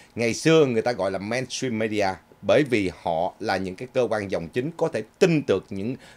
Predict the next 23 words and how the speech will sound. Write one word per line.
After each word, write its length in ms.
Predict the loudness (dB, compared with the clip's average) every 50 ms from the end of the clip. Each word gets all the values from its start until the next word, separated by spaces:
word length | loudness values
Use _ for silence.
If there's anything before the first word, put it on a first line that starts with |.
| _ _
tin 220 | 4 4 4 6 6
tưởng 220 | 6 6 6 6
được 160 | 4 2 0 0
những 260 | -2 -4 -4 -2 -2 -2
bản 220 | -2 -2 -2 -2
tin 260 | 0 2 2 2 2
của 140 | 0 -2 -2
họ, 260 | 0 0 0 -2 -2 -6 -12 -20 -20 -20 -20 _ -4
những 160 | -2 -2 0
cuộc 180 | -2 -4 -4 -6 -8 -6
thăm 200 | -4 -2 0 2
dò 240 | 2 4 2 2 0 -2
của 140 | -4 -4
họ 260 | -2 -2 -4 -4 -6 -10 _ _ _ -20 _ _
hay 220 | 2 2 2 2
là 180 | 2 0 0 0
những 180 | -2 -4 -6
cái, 200 | -6 -4 -2 0
à, 200 | 2 2 0 0 -4 -8 _ _ _ _ _ _ _ _ _ _ _ _ -20 -2 _
phóng 240 | 4 4 4 4 4
sự 260 | 4 4 4 4 4 2
của 120 | -2 -2
họ. 200 | -2 -2 -4 -6